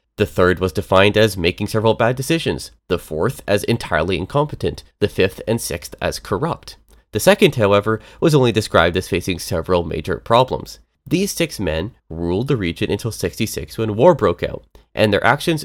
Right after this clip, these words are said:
certainly didn't direct the region away from revolt. That one procurator that was not named by the book and had an uneventful reign, which is remarkable for running such a challenging province, is someone we've already met, Tiberius Julius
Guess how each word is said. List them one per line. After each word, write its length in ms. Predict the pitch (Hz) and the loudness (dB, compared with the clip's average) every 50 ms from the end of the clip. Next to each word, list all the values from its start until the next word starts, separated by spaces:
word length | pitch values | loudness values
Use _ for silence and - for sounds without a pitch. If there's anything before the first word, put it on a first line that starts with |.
| - - | -8 -8
certainly 420 | - - 190 - - 160 156 151 | -4 -2 -2 0 0 0 0 0
didn't 280 | 131 123 135 139 143 143 | 2 2 2 2 2 0
direct 280 | 147 120 110 110 - | 0 2 2 0 0
the 80 | - 110 | -2 -4
region 340 | 92 80 80 - 101 98 - | -4 -4 -4 -2 -4 -4 -2
away 260 | - 104 90 - 67 76 | -2 -4 -2 -4 -6 -6
from 260 | - - - - 80 | -8 -14 -14 -12 -10
revolt. 480 | 78 76 - 127 147 131 - - - - _ _ _ _ _ _ - _ - | -10 -6 -4 -2 -2 -2 -4 -8 -18 -20 _ _ _ _ _ _ -20 _ 4
That 240 | 160 196 196 - | 6 6 6 6
one 260 | 107 110 127 185 226 226 | 4 6 6 6 6 4
procurator 800 | - - 131 104 92 - - 98 82 76 80 - 90 92 - - _ - | 4 6 8 8 6 6 2 0 2 2 0 0 0 -2 -4 -6 _ 4
that 160 | 113 107 - | 4 4 6
was 180 | 107 107 92 95 | 6 2 2 2
not 260 | 87 92 117 185 - | 2 2 4 4 4
named 200 | 117 98 92 80 | 2 2 2 2
by 160 | - 78 78 | 0 -2 -2
the 80 | 78 78 | -2 -2
book 280 | - 92 101 - - - - | 0 0 0 0 -2 -4 -2
and 220 | 113 117 101 - | 0 0 0 -2
had 180 | 101 101 95 87 | -2 -2 -2 -2
an 120 | 82 - | -2 -2
uneventful 580 | - 95 92 90 78 - 87 78 - - 82 73 | 0 0 0 0 0 -2 -4 -4 -4 -8 -8 -4
reign, 360 | 67 90 139 147 127 139 147 - _ _ _ _ _ _ | 0 2 2 4 2 0 -2 -6 _ _ _ _ _ _
which 180 | - 135 131 - | 4 4 6 6
is 140 | 135 - 113 | 4 2 2
remarkable 500 | 104 104 113 107 - - 101 90 95 92 | 6 8 8 8 8 6 -2 -2 -2 -2
for 160 | - 95 92 | -2 -2 0
running 280 | 92 92 92 92 90 - | 2 2 2 2 0 -2
such 180 | - 92 - | -6 -10 -10
a 60 | 90 | -10
challenging 460 | - - 107 92 87 85 85 82 - - | -6 -4 -2 -2 -2 -2 -4 -6 -10 -4
province, 520 | - - 151 170 135 117 104 131 - - - | 2 4 4 4 4 2 0 -2 -4 -8 -4
is 160 | - 143 135 | -2 -2 0
someone 260 | - 127 98 101 107 113 | 0 0 0 0 -2 -2
we've 180 | 120 135 131 | -2 -4 0
already 400 | - 135 139 - 65 - - 80 | 2 2 2 2 0 -2 -4 -4
met, 380 | 85 113 165 - - - - - _ _ _ _ _ _ | -4 -4 -4 -6 -8 -12 -18 -20 _ _ _ _ _ _
Tiberius 680 | - 123 123 113 107 - 92 85 85 87 85 117 131 - | -4 0 0 0 0 0 0 0 0 0 -2 -2 -4 -8
Julius 600 | - 76 - 101 98 78 73 67 65 65 - | -12 -10 -8 -6 -6 -4 -4 -6 -8 -10 -10